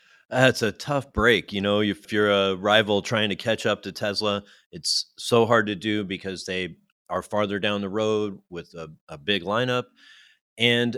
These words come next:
then to top it off, they're getting their seventy-five hundred dollar tax credit back, or at least some portion of it. It definitely is a, a tailwind for a company that doesn't necessarily need it, but these are the rules that were able to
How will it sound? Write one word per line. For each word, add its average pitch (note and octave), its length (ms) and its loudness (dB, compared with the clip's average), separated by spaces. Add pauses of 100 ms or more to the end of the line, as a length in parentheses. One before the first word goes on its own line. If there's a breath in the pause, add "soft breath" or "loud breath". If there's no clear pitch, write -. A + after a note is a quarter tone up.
then A#2 220 0
to A2 60 -2
top A2+ 280 0
it A2 80 0
off, A#2+ 340 4 (160)
they're G#2+ 140 2
getting A2+ 300 4
their G#2+ 120 -4
seventy-five G#2+ 560 0
hundred G2+ 200 -2
dollar F#2+ 260 0
tax F2+ 260 -6
credit D#2 320 -12
back, D2 300 -12
or E2+ 140 -4
at F2 200 -6
least G2 220 0
some F#2+ 160 -2
portion F2+ 360 -6
of D#2+ 120 -10
it. E2 100 -10 (320 soft breath)
It G#2 200 -4 (260)
definitely A2 500 2
is F#2+ 220 -2
a, F2 240 -4
a F2+ 60 -14
tailwind G#2+ 580 0
for F#2+ 160 -6
a F2 80 -4
company G#2+ 400 -6
that F#2 220 -6 (500 soft breath)
doesn't G2+ 260 0
necessarily F#2+ 680 -4
need C3+ 200 0
it, C#3+ 160 0 (240 soft breath)
but A2 220 2 (200)
these A2+ 260 2
are A#2 120 2
the A2 80 -4
rules B2 480 -2
that A2 140 0
were A2+ 120 2
able A#2 240 2
to A2+ 400 0